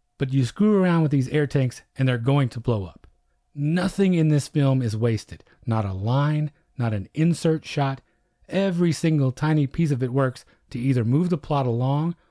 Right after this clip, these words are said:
or make the characters more three-dimensional. And then coming up here, we have my second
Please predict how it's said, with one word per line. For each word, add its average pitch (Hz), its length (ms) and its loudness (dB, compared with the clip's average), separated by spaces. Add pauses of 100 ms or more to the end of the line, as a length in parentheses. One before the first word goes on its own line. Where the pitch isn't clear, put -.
(160)
or 143 80 0
make 147 180 0
the 151 80 -4
characters 143 480 0
more 131 180 2
three-dimensional. 113 800 -2 (560)
And 156 100 2
then 156 140 2
coming 143 260 2
up 135 140 0
here, 123 160 -2
we 123 160 0
have 117 180 -2
my 110 220 -2
second - 580 -6